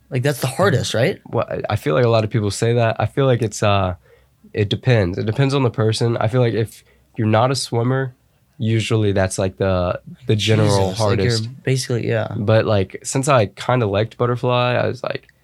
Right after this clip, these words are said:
Speaker 2: I mean, it's obviously still a super hard stroke, but I think with any stroke, it could be just as hard because it's just a matter of how hard you're pushing.
Speaker 1: Yeah.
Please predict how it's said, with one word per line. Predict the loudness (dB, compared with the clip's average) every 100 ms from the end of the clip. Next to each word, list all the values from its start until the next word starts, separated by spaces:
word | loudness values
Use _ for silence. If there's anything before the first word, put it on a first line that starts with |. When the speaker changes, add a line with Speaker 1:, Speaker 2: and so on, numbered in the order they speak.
| _ _ _ -2 2
Speaker 2:
I |
mean, | 4 2
it's | 0 -2
obviously | -2 -2 -6 -8
still | -4 -2
a |
super | -2 -4 -4
hard | -4 -4
stroke, | -2 0 -2 -2
but | -2 0 0
I | 0
think | 0 -2 -4 _ _ _ -4
with | -2
any | 0 0 0
stroke, | 0 0 0
it | -2
could | -2
be | -2
just | 0 -2 -2
as | -2
hard | 0 2 0 -2
because | -2 0 0 -2
it's | -8 -6
just | -6 -2
a |
matter | 0 2 0
of | 0
how | -2
hard | 0 -2
you're | -4
pushing. | -4 -4 -2 -4 -4 -6 -4
Speaker 1:
Yeah. | -4